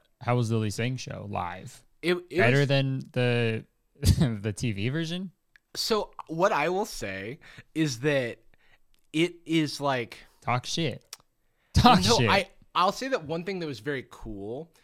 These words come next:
Speaker 1: Yeah.
Speaker 2: was that, like, the audience, there were so many, like,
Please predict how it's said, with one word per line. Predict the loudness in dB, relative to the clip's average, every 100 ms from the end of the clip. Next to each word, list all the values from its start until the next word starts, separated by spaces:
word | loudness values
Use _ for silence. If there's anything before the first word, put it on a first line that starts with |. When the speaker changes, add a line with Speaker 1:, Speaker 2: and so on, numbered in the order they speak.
| -10
Speaker 1:
Yeah. | -6 -4
Speaker 2:
was | -2 -4 -6
that, | -6 -6 -6
like, | -8 -8 -8
the | -12 -12 -10
audience, | -8 -6 -4 -6 -6 -8 -14 -20 -20 _ _ _
there | -4
were | -2
so | -2 -4 -2 0 0
many, | -2 -4 -4 -4
like, | -6 -8 -10